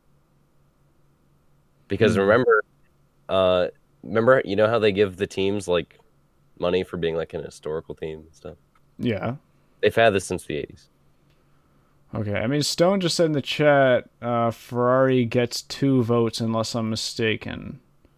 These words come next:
Speaker 2: I don't know. I'm not gonna
Speaker 1: So,
Speaker 2: continue talking
Speaker 1: so,
Speaker 2: about this just because
Speaker 1: so
Speaker 2: I
Speaker 1: my
Speaker 2: have
Speaker 1: point
Speaker 2: absolutely
Speaker 1: was
Speaker 2: no
Speaker 1: totally
Speaker 2: knowledge.
Speaker 1: baseless. I did know something. I did
Speaker 2: Yeah.
Speaker 1: have it there.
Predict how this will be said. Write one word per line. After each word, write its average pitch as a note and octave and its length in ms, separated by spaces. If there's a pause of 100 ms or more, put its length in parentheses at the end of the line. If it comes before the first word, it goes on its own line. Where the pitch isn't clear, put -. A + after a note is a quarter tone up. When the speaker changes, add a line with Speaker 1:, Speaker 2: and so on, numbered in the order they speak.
(540)
Speaker 2:
I C3+ 160
don't G2+ 140
know. - 120
I'm D#3 200
not F#3 140
gonna E3+ 140
Speaker 1:
So, D#3+ 60
Speaker 2:
continue D3+ 260
talking C#3 220
Speaker 1:
so, C#3 40
Speaker 2:
about C3+ 140
this C3+ 180
just A#2+ 120
because A#2+ 180
Speaker 1:
so A2+ 80
Speaker 2:
I A#2+ 40
Speaker 1:
my B2 60
Speaker 2:
have A#2 120
Speaker 1:
point A#2+ 180
Speaker 2:
absolutely B2 320
Speaker 1:
was A2 80
Speaker 2:
no A2 60
Speaker 1:
totally A2 100
Speaker 2:
knowledge. F#2 440
Speaker 1:
baseless. D#2+ 460
I D#2 80
did E2 280
know E2 240
something. D2+ 600 (180)
I D2+ 80
did E2+ 160
Speaker 2:
Yeah. - 60
Speaker 1:
have D#2+ 200
it D2+ 100
there. B1+ 140